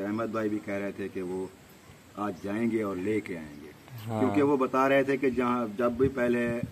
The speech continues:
Speaker 1: रूठा करता था ना, अक्सर घर से रूठ कर चला जाता है बच्चा।
Speaker 2: जी, जी।
Speaker 1: तो जब भी रूट के जाता था तो उसी घर में जाता था जहाँ अभी हमें याद आया कि हम वहाँ से लेके आए थे।
Speaker 2: अच्छा, अच्छा।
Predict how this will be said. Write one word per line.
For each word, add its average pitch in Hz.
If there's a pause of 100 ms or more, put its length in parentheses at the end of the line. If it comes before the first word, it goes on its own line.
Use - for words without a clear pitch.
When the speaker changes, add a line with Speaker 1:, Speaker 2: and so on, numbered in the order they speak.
(140)
Speaker 1:
रूठा 110
करता 107
था 98
ना, 123 (320)
अक्सर 110
घर 101
से 104 (120)
रूठ 95
कर 98
चला 92
जाता 90
है 90
बच्चा। 87 (120)
Speaker 2:
जी, 120
जी। 107 (520)
Speaker 1:
तो 117 (120)
जब 147
भी 160 (200)
रूट 139
के 143
जाता 127
था 135
तो 127
उसी 127
घर 123
में 123
जाता 107
था 107
जहाँ 101
अभी 92
हमें 87
याद 92
आया 90
कि -
हम -
वहाँ -
से -
लेके -
आए -
थे। - (420)
Speaker 2:
अच्छा, 117
अच्छा। 107